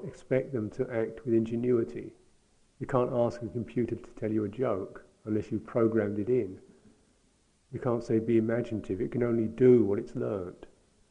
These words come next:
And volition has only learnt, do, do more. You know, it, it only, it only knows the position from either withdraw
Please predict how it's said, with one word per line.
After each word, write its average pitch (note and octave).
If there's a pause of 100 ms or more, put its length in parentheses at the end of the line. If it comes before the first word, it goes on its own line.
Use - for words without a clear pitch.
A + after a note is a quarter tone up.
(260)
And A2+
volition B2
has A2
only A#2
learnt, A2 (920)
do, C3 (420)
do B2
more. A2 (1040)
You A2
know, G#2+
it, C3+
it C#3
only, B2+ (160)
it B2+
only B2
knows A2+
the A2 (460)
position A2+
from A2+
either G#2
withdraw A2+